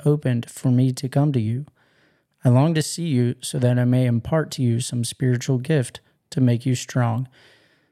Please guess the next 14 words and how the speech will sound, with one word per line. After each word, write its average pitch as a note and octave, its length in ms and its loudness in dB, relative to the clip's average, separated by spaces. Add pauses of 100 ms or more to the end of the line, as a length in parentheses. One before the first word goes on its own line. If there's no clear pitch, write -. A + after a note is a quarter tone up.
(160)
That C3+ 180 4
is, C3 260 0 (140)
that C3+ 220 0
you C#3 380 0
and D3+ 260 0
I A#2+ 240 2
may A#2 180 2
be A#2+ 160 0
mutually B2 560 2
encouraged A#2 600 -2
by A#2+ 160 2
each A#2+ 240 -2
other's B2 300 0
faith. - 420 -8